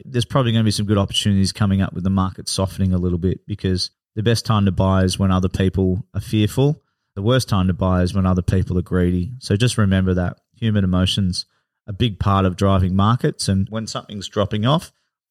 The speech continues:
usually means that there's some really good opportunities available. So that's it from me. Reach out. If you've got any questions you wanna talk, please do. We're always here and we'd love to help. Buy Fair Property Group has an investor centre.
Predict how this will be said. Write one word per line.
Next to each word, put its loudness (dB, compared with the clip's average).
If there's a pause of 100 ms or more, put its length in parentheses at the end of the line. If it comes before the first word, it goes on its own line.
(160)
usually 2
means 2
that -6
there's -4
some -2
really 2
good 0
opportunities -2
available. -6 (640)
So 0
that's 0
it 0
from -2
me. -2
Reach -2
out. 2
If -4
you've 0
got -4
any -8
questions 0
you 2
wanna 0
talk, -4
please -4
do. 4 (340)
We're -4
always 2
here 2 (340)
and 2
we'd -2
love 0
to -2
help. 0 (360)
Buy 2
Fair 2
Property -2
Group -2
has 2
an -2
investor -4
centre. 2